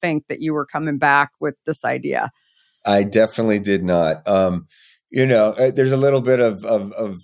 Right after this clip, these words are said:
Speaker 2: of lore to the story, but, um, you know, at the, at the turn of the millennium, um, I had, uh, I was, I had a Brazilian girlfriend and I was with my buddy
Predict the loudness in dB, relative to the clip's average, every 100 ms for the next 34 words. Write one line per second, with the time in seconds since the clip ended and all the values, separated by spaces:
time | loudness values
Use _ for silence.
0 | -8 -6 -4 0 2 4 2 2 -2 -4
1 | -4 0 2 4 2 -2 0 0 0 -2
2 | -2 -2 -10 _ -20 _ _ _ _ 0
3 | 2 2 0 -12 _ -6 -2 -2 0 0
4 | 0 -2 0 2 2 2 0 2 4 4
5 | 4 2 2 -2 -6 -2 0 0 -2 -6
6 | -10 -16 _ _ _ _ -8 0 2 2
7 | 2 0 -4 -4 -2 -2 -2 -4 -6 -8
8 | -12 _ _ -2 2 2 0 -2 2 2
9 | 2 2 2 2 2 2 4 0 -6 -6
10 | -4 -2 -2 -4 -2 -2 0 -2 2 2
11 | 2 0 -2